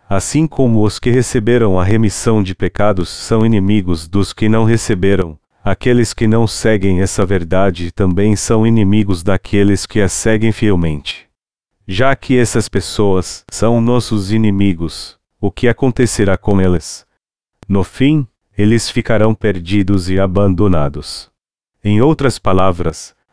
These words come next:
aqueles que não seguem a verdade serão lançados no inferno junto com cada inimigo de Deus, enquanto os que a seguem viverão junto com todos os seus amados santos no reino de Deus. É perdendo as coisas do mundo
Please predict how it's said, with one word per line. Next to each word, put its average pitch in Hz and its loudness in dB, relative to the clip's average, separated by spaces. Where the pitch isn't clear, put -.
aqueles 113 0
que 107 0
não 113 2
seguem 98 0
a 95 2
verdade 90 0
serão 107 0
lançados 98 0
no 101 0
inferno 95 0
junto 98 -2
com 92 -2
cada 104 0
inimigo 98 2
de 95 -4
Deus, 87 -2
enquanto 127 0
os - -2
que - -2
a 101 2
seguem 127 0
viverão 107 2
junto 107 0
com 104 2
todos 117 0
os 104 0
seus 113 0
amados 101 2
santos 113 -2
no 110 0
reino 101 2
de 98 -2
Deus. 78 -4
É 113 -2
perdendo 98 0
as 92 -2
coisas 107 0
do 101 0
mundo 101 0